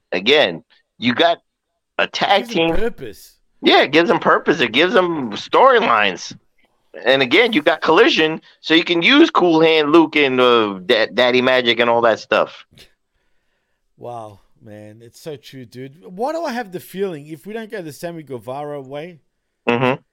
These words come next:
Speaker 2: can you see the Inner Circle becoming a thing again? If you pay attention,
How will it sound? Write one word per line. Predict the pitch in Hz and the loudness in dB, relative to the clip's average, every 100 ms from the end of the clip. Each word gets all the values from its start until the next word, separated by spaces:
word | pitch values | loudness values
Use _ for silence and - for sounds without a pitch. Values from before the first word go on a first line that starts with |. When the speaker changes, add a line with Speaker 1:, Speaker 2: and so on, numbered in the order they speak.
| _ | _
Speaker 2:
can | 220 277 | -12 -10
you | 311 | -12
see | - 320 | -10 -10
the | 202 190 | -10 -10
Inner | 185 | -12
Circle | - - 151 165 170 | -12 -8 -8 -8 -14
becoming | 143 - 175 165 | -16 -14 -14 -14
a | 160 | -16
thing | 160 170 | -16 -16
again? | 151 190 | -12 -12
If | 196 190 | -12 -16
you | |
pay | 208 262 214 | -14 -12 -14
attention, | - 185 190 151 | -16 -18 -18 -20